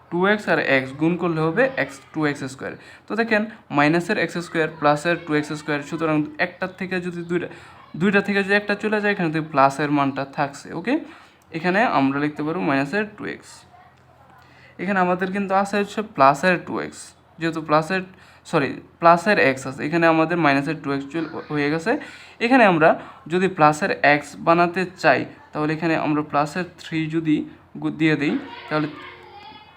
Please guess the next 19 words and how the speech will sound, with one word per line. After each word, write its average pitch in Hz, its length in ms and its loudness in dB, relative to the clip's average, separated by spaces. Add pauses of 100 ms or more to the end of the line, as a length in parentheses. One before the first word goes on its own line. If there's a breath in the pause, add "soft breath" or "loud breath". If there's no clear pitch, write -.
(200)
তিন 247 240 2 (180)
আর 165 200 6 (120)
হচ্ছে 151 440 -6
এক 139 160 4 (140)
যদি 156 140 -2
গুণ 170 220 -2
করি, 180 240 -2
প্লাসের 151 400 -4 (100)
থ্রি 143 160 -8
এক্স 131 220 -6
হইবে। 165 200 -4 (680 loud breath)
ওকে, 180 200 -2 (400 loud breath)
থ্রি 196 280 -2
এক্স 202 220 0 (220)
আর 131 180 6
মাইনাসের 151 600 2
কত 190 160 -6
হবে? 196 240 -4 (500)
থ্রি। - 180 -16